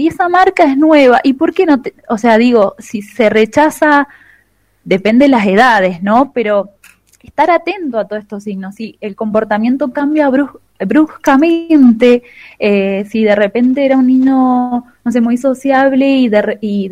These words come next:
y de repente está aislado y no quiere, no quiere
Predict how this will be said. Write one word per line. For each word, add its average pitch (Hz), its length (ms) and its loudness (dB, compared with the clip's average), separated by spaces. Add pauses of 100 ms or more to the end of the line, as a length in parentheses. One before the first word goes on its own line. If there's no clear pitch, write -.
y 214 100 -4
de 196 200 -4
repente 226 500 0
está 240 340 -2
aislado 262 720 2
y 254 40 2
no 220 160 0
quiere, 233 400 0
no 214 220 -6
quiere 233 280 -4